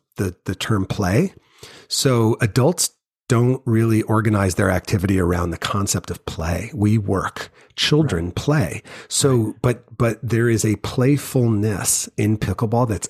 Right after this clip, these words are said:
Speaker 1: undeniable and unescapable. And so you'll see at the courts, senior citizens, uh, boomers, Gen Xers laughing, right?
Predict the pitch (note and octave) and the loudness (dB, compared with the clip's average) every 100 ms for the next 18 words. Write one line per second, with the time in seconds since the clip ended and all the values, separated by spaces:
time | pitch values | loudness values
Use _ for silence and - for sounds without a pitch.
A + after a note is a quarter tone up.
0 | - G#2+ A#2 C3 A#2 F2+ E2+ F2 F2 F#2 | -2 2 4 4 2 2 0 0 0 2
1 | A#2+ F2+ F2+ G#2 F2+ - - G#2+ G#2+ E2 | 2 0 -2 -2 0 -2 0 0 0 -2
2 | F2+ - - - - A#2 A2 - B2 G#2+ | -4 -8 -16 -18 -6 -2 0 2 0 2
3 | A2 G#2 - - F#3 F#3+ G2+ G2+ - C3 | 0 0 0 0 2 2 0 -2 -2 -4
4 | - G2+ - - G3+ F2 - - - - | -4 -6 -4 -2 -2 -2 -4 -6 -10 -20
5 | - _ - F#3+ F3+ D3 E3 D3+ - D3 | -20 _ -2 0 2 2 2 0 0 2
6 | C#3+ C#3 C3+ A#2 - - B2 A2 G2+ F#2 | 2 2 0 -2 -10 -4 -2 0 0 -2
7 | E2+ D#2+ C#2+ D#2+ - _ - - A2+ E3+ | -4 -6 -12 -18 -20 _ -16 -10 0 2
8 | D#3 D#3 D3 C#3 B2+ - - D#3+ C#3+ B2+ | 4 4 4 4 2 0 0 2 2 0
9 | C#3 B2 A#2 F#2 G2 A2+ D3 C#3+ - D2+ | 0 0 -2 -4 -2 2 2 2 -2 -4
10 | G#2 C3+ _ _ _ _ A2+ A2+ C#3 | -6 -6 _ _ _ _ 0 0 0